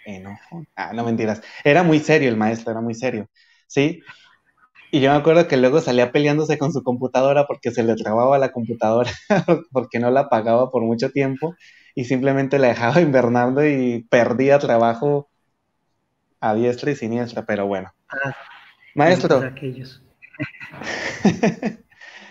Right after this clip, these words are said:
Speaker 1: ¿Qué, qué anécdota nos puede usted contar así? Porque, pues, ya viendo que tiene varios perfiles, sí quisiera como que, a ver si nos puede contar de pronto una historia de cada uno de los perfiles, ¿no?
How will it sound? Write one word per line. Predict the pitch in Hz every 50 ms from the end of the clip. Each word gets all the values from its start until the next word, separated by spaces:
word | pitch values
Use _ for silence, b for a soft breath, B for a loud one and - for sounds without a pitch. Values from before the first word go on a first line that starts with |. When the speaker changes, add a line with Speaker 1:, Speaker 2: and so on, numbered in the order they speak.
| B B B B _ _ _ _ _ _ -
Speaker 1:
¿Qué, | - 180 185 185 185
qué | - 202
anécdota | 208 208 220 214 202 196 220 220 196 170
nos | 160 143 131 -
puede | - - 170 175
usted | 180 175 180 - 185 185
contar | - 180 180 170 175 170 160 160
así? | 160 156 151 - 156 151 151 160 170 - - _ _ _ _ _
Porque, | - 139 127 - 131 120
pues, | 117 - 117 110 107 - - -
ya | 151 131 139 139 135 - 156 156 -
viendo | 151 151 170 175 202 202
que | - 156
tiene | 151 - 147 147 160 165
varios | 156 151 151 151 156 160 156 160
perfiles, | _ - - - 120 - 131 123 135 147 143 - _
sí | _ - - 151
quisiera | 151 160 147 139 156 151 151 151
como | - 131 123 113 -
que, | - 110
a | 113 113 110
ver | 113 117 117
si | 117
nos | 143 131 117 120
puede | - 127 131 131
contar | 131 117 110 113 107
de | 117
pronto | 113 131 127 127 127 131
una | 131 127
historia | 123 - - 123 120 117 117
de | 110 110
cada | - 117 113 110 110
uno | 110 107 107 107
de | 104 101
los | 104 98
perfiles, | - - 101 101 - - 139 123 113 107
¿no? | 107 110 120 147